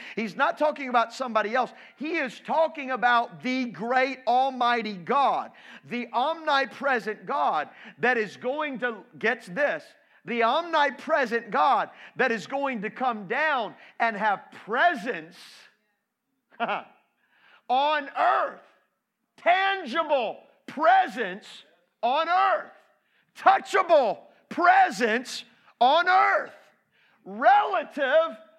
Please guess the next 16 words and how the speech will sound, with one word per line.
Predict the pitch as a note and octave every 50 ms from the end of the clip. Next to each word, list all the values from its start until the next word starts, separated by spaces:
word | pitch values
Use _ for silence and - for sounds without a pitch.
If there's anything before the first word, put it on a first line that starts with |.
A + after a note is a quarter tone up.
| _ _ _
presence | - - C#4+ E4 F4+ G4 G4+ - E4+ G#3+ G3 B3+ A#3+ C4 D#4+ D4+ - - - - _ _ _ _ _ _
on | A3 B3 D4+ F4 F4+ F#4
earth. | F#4+ F#4+ G4+ G#4+ - F#4+ D#4+ - - - - - - _ _ _ D3+ D#3+ F3 F#3 G3 F#3+ _ _ _ _ _ _ _ _ _ _ _ _ _ _ _ _ _ _ _ _
Jesus | - - - D#4+ F#4+ G4 F#4 F4+ D#4+ A#3 F4 E4+ B3+ - -
Christ | - - E4+ F4+ F#4 F4+ E4+ C#4 A#3 A#3+ C4 C4+ - - - - - - - -
was | G3+ C#4 D4+ D4 - A3+
not | B3 D4+ E4 F4 F#4+ F4+ -
just | G#3+ D#4 D#4+ - - - F4
another | D#4 C#4+ C#4+ C#4 C4+ C#4+ C#4
man. | C#4 D#4+ F4+ F#4 F4 - B3+ A3+ - - _ _ _ _ - - _ _ _ _ _ _ - - - - -
He | C#4 E4+ A3+
was | G#3+ A3 E4+ B3+ B3
not | D4 E4 E4+ F4+ F4 E4+
just | E4 E4 C4 - -
another | D4+ D4+ D4 D4 C#4+ B3+ B3 A3+
person. | - - C#4+ F4+ G4 F4+ - - - B3+ E3+ A#3